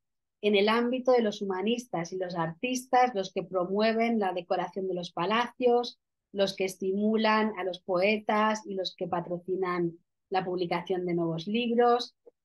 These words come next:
las que, eh, patrocinan la creación también de monasterios, de iglesias,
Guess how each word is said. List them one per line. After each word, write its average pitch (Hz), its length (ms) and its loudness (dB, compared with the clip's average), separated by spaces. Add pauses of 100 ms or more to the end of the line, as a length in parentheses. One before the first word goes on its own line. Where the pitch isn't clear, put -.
las 190 280 -2
que, 175 400 0
eh, 180 280 -2 (180)
patrocinan 185 720 0
la 180 160 0
creación 175 580 -2
también 165 680 -2
de 156 560 -6
monasterios, 190 840 -2
de 170 100 -4
iglesias, 190 800 -2